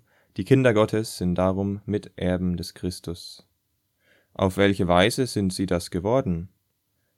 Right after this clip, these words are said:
Das ist es, was wir nun entwickeln möchten. Christus empfing das Erbe in seinem Charakter als Mensch, und zwar als auferstandener Mensch.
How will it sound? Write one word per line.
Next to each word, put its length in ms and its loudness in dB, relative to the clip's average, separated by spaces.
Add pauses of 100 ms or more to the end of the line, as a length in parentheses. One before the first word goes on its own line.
Das 200 2
ist 260 -6
es, 360 -4
was 200 -4
wir 100 -2
nun 260 2
entwickeln 580 -4
möchten. 520 -10 (1080)
Christus 460 2
empfing 440 0
das 200 0
Erbe 380 0
in 240 0
seinem 300 0
Charakter 500 -4
als 240 -4
Mensch, 520 0 (380)
und 140 -6
zwar 180 6
als 200 2
auferstandener 840 2
Mensch. 560 -2